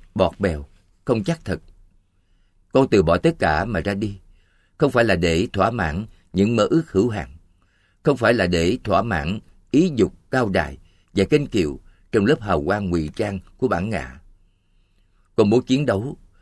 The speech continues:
cho dù có gục ngã trước sự thật và hư vô. Con muốn tìm ra cái đạo lý với đáp số tận cùng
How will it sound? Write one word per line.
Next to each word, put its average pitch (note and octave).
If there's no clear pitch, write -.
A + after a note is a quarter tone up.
cho C#3
dù F2+
có D3+
gục G2
ngã F2
trước E3+
sự F#2+
thật E2+
và F2
hư F2+
vô. F#2+
Con B2+
muốn F#3
tìm E2+
ra G#2+
cái C#3+
đạo F#2
lý G2
với C#3
đáp C#3+
số D3+
tận F2
cùng C#2+